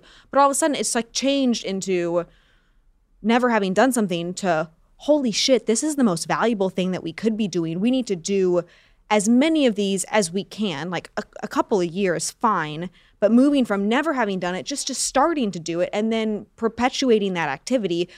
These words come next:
I know is going to absolutely change our relationship. It's going to change our relationship with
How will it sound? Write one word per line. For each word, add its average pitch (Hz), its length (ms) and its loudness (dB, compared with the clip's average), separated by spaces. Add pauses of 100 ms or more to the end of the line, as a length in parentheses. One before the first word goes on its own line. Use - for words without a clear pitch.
(140)
I 233 120 0
know 247 200 2
is 220 140 2
going 185 220 -4
to 185 100 -6
absolutely 170 380 -4
change 165 440 -6
our 156 120 -2
relationship. 175 720 -4
It's - 120 -6
going 175 220 -4
to 160 80 -12
change 160 300 -6
our 156 80 -4
relationship 160 340 -6
with 147 160 -10